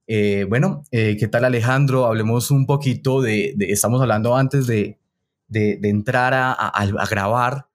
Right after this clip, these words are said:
de, de cómo te definías, que no te definías como artista y por aquí apareces como pop creator.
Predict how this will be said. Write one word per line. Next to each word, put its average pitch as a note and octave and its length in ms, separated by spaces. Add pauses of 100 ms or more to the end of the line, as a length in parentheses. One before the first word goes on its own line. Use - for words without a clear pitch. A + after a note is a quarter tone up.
(440)
de, G#2 280
de G#2 180
cómo A#2 240
te B2 140
definías, A2 520
que - 60
no G2+ 120
te A#2+ 80
definías G2 360
como A2+ 160
artista B2+ 400
y G#2 60
por F#2+ 120
aquí G2 280
apareces G2+ 360
como G2+ 280
pop - 280
creator. A2 640